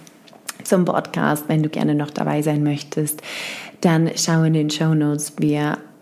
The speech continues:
äh, haben dir das alles bereitgestellt, dass du natürlich alle Informationen zum Live-Training noch bekommst. Es haben sich schon sehr, sehr viele schöne, tolle Menschen angemeldet. Schau also, dass du hier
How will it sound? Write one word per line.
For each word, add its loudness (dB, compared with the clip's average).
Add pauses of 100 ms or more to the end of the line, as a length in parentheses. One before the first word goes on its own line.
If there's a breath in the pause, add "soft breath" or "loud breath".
(320)
äh, -4
haben -2 (540 loud breath)
dir 2
das -2
alles 2
bereitgestellt, 0
dass -2
du -2
natürlich 0
alle 2
Informationen 2
zum 2 (160)
Live-Training 2 (840)
noch 2
bekommst. 0
Es -4
haben 2
sich 2
schon 2
sehr, 2
sehr 0
viele 2 (420 loud breath)
schöne, 4 (100)
tolle 4
Menschen 2
angemeldet. 2
Schau 2
also, 2
dass -2
du 0
hier 2